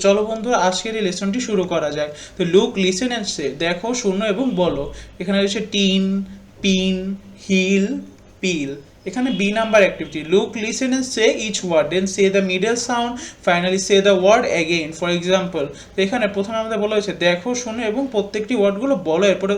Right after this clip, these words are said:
মিডল সাউন্ডগুলো বলতে হবে, এরপরে finally আবার ওয়ার্ডটি উচ্চারণ করতে হবে। যেমন এখানে টিন, তারপর এস, টিন, তারপর টি আই, তারপর এখানে বলবে আই, এবার বলবে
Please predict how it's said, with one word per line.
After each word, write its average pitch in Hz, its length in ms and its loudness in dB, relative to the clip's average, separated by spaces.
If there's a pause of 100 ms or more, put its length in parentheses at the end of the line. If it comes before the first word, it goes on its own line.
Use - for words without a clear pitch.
মিডল 185 240 2 (120)
সাউন্ডগুলো 208 600 -2 (100)
বলতে 196 280 -2
হবে, 220 180 0 (340)
এরপরে 202 200 0 (100)
finally 220 340 4 (140)
আবার 233 240 2
ওয়ার্ডটি 170 320 0 (180)
উচ্চারণ 185 300 2 (100)
করতে 165 300 -4
হবে। 147 200 2 (360)
যেমন 185 220 2
এখানে 233 160 -4 (200)
টিন, 208 260 0 (460)
তারপর 170 260 -6
এস, 185 120 -2 (560)
টিন, 196 280 0 (200)
তারপর 180 200 -2 (120)
টি 208 100 -6 (340)
আই, 165 120 4 (540)
তারপর 170 240 0
এখানে 202 200 -2
বলবে 220 180 0 (280)
আই, 165 120 6 (300)
এবার 185 180 4
বলবে 202 180 0